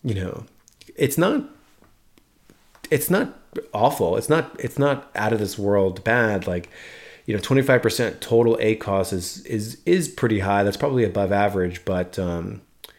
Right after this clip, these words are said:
I'm curious, like, you know, we want to improve this. We want to make it better. So I guess, h-, what did you glean from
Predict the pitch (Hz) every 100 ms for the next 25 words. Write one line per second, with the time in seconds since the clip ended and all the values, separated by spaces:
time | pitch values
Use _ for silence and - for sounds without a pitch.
0 | _ _ _ 123 - 151 165 143 120 110
1 | 101 92 - _ _ _ _ _ _ -
2 | - - - - - _ _ _ _ _
3 | - 120 113 110 127 135 120 98 117 110
4 | 101 - 104 98 104 110 107 101 95 90
5 | - 95 92 85 - - - - - -
6 | - 117 110 107 107 - _ _ _ 139
7 | 131 180 - - 139 127 185 175 147 104
8 | 113 104 110 120 110 101 98 - - 110
9 | 104 98 95 92 92